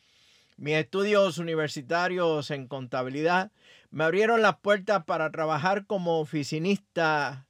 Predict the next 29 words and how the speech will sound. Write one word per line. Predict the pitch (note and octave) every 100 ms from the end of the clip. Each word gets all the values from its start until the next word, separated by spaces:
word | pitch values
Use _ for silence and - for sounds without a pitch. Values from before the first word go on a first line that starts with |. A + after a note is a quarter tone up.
| _
de | - C#3
contabilidad. | - C3+ A#2 A#2+ A#2+ A2 G2+ - _ _ _ _ _ _ - _ -
Con | D#3 F3
el | E3+ D#3
tiempo | G#3 A#3 G#3 G#3 G#3 G3+ F3
fui | F#3+ F#3+ F#3+ F#3 -
promovi-, | D#3 D3 C#3 C#3 E3 -
promovido | E3 D3+ C#3+ C#3+ D#3+ F3+ F3+ D3
a |
supervisor, | C3+ B2+ C3+ B2 B2 A2 F3 F#3 F3+ - _ _ _ _ _ _ _ -
luego | C3 D#3+ E3 E3+
a | D#3 C#3+
gerente, | C#3+ C3 E3 E3+ D#3+ E3 D#3 D3 C#3 A#2 _ _
luego | - C3 D3 D3+ D3+
a | C3+
director, | B2+ B2 A2+ - E3 D#3 - _ _ _ _ _
hasta | - F3 G#3+ G3+
llegar | G#3+ G3 G#3+ A#3+ A#3+
al | A3+ G3 F3+
tener | F3+ E3 F#3 G#3
el | F#3+ D3
título | F#3+ F3+ F#3+ F#3 F3+ E3+
glamoroso | D#3+ D3+ D3 D#3+ F3+ - F#3 E3+ E3 D#3
de | C3 D3 C#3+
vicepresidente | C#3+ B2+ D#3 D3+ C3 - C#3+ D#3+ F#3 F3 F3 D#3+
de | D#3
una | E3
empresa | C#3+ D#3 D3+ D3+ D#3 C#3+ C3+
internacional. | B2+ C3 C3 C3 - A#2 F#2